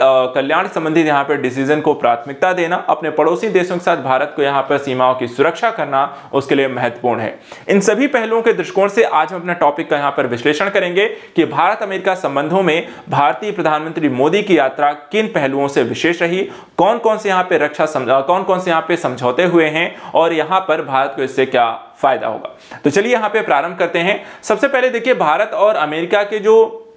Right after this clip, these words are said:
संबंधों की अगर आप बात करें तो यहाँ पे जो एक पहलू आपको देखने को मिलेगा कि भार-, चर्चा का जो विषय है, current में यहाँ पे चर्चा का विषय का कारण यही है कि भारतीय प्रधानमंत्री मोदी यहाँ पर अमेरिका की तीन दिवसीय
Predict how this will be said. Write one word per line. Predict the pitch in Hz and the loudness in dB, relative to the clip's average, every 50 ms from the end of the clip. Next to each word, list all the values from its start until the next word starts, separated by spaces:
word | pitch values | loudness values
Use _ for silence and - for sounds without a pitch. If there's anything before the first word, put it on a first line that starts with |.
| _ _ _ _ _ _ _ _ _ - - - - - - | _ _ _ _ _ _ _ _ _ -20 -20 -20 -20 -18 -6
संबंधों | - - 170 170 175 180 180 214 226 | -2 -2 0 0 0 0 0 0 2
की | 226 | 2
अगर | 220 202 214 208 | 2 2 2 2
आप | 202 165 | 2 2
बात | 143 139 151 190 185 - | 2 2 2 2 2 -2
करें | 202 202 208 | -4 -2 0
तो | 208 190 | 0 0
यहाँ | 160 156 170 185 185 | 0 2 0 -2 -2
पे | 202 196 | 0 0
जो | 190 202 | 2 2
एक | 196 196 - | 2 2 2
पहलू | 156 143 156 175 180 | 0 -2 0 2 2
आपको | 175 165 170 190 175 | 2 2 2 0 0
देखने | 160 156 156 165 170 | 2 2 2 0 0
को | 170 185 | 0 2
मिलेगा | 160 143 135 143 139 139 147 - - - - - - - - - | 2 2 2 4 4 4 2 2 -2 -6 -16 -18 -20 -18 -4 2
कि | 196 214 220 226 196 - - - | 4 4 4 4 2 0 -2 -4
भार-, | 139 147 165 185 180 170 - - - | -2 2 2 2 2 0 -2 -2 -2
चर्चा | 214 196 202 - 254 | -2 0 0 0 0
का | 247 254 | 0 0
जो | 233 233 226 | 0 0 2
विषय | 196 190 185 - 220 | 2 2 2 2 0
है, | 220 233 226 | 0 0 -2
current | 226 - 190 196 214 202 | 0 0 0 0 -2 -2
में | 196 208 202 | -2 -2 0
यहाँ | 196 202 | 0 0
पे | 202 208 | 0 -2
चर्चा | 196 202 185 180 185 196 | 0 0 0 0 0 0
का | 190 190 | 0 0
विषय | 160 143 143 - 190 185 | 0 -2 -2 0 0 0
का | 180 190 185 | 2 0 0
कारण | 185 175 151 147 151 175 180 | 2 2 2 2 2 0 -2
यही | 151 139 139 180 185 185 | -4 -2 -2 0 2 2
है | 190 190 190 | 2 2 0
कि | 190 214 | 0 -2
भारतीय | 160 156 147 151 151 - 208 208 202 | 0 0 0 0 0 -2 -6 -10 -6
प्रधानमंत्री | 208 160 139 139 139 147 165 185 185 185 180 185 196 202 | -4 -4 -2 0 0 0 0 -2 -4 -6 -4 -2 0 2
मोदी | 185 147 127 135 143 151 185 | 2 2 2 2 2 2 4
यहाँ | 196 190 180 170 170 170 | 4 2 2 2 2 0
पर | 170 - 185 - | 0 0 0 0
अमेरिका | - 135 131 135 139 156 151 170 180 180 | 0 -2 -4 -2 -4 -4 0 0 0 0
की | 170 185 185 | 0 -2 -8
तीन | 180 180 190 196 208 208 196 | -6 -2 0 0 2 2 4
दिवसीय | 180 180 180 170 175 - 185 185 190 196 | 4 4 4 2 2 2 4 4 4 4